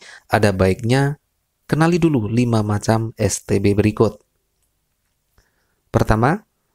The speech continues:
S T B D V B S two,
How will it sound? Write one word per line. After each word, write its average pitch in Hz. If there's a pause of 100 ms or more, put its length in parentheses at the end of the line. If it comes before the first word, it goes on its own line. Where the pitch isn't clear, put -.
S 135
T 185
B 147 (160)
D 117
V 110
B 101 (560)
S -
two, 104